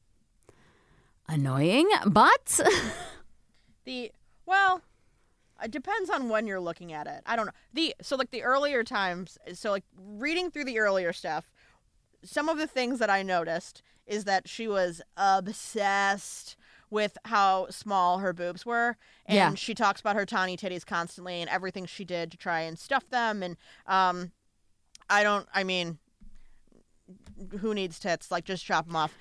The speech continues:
Speaker 2: You don't need 'em,
Speaker 1: Yeah.
Speaker 2: babe. And also, she was a manifesting queen, and her rituals that she did, do you remember this part where she had these rituals that she would do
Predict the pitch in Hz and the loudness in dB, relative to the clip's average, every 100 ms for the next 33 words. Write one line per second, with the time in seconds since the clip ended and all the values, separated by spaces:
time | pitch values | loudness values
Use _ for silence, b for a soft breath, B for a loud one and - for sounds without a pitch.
0 | b b 220 208 208 196 170 160 160 b | b b -2 0 4 6 6 4 0 b
1 | b - 214 208 208 214 240 - 226 202 | b -6 -2 0 2 4 4 4 4 4
2 | 196 - _ - - 233 220 208 196 190 | 2 -2 _ -8 -2 2 2 2 2 2
3 | 185 - 190 190 208 226 220 220 214 - | 0 -4 -4 0 2 0 0 0 0 -4
4 | 190 180 - 302 262 190 190 b b - | -8 -8 -6 -2 0 0 -4 b b -4
5 | 202 196 226 240 233 202 226 - 269 294 | -2 0 0 2 2 2 0 0 -2 2
6 | 294 330 330 - _ - 233 226 - 254 | 2 0 -4 -14 _ -2 -2 -2 -4 -2
7 | 233 226 214 - _ _ 220 240 247 233 | 0 0 -2 -8 _ _ -8 -4 0 0
8 | 233 233 - 269 254 247 - 254 247 240 | 0 -2 0 -2 0 -4 -2 0 0 0
9 | 196 196 202 262 240 226 214 - 220 214 | -6 -4 -4 -2 0 0 -2 -4 -8 -6
10 | 190 202 | -4 -4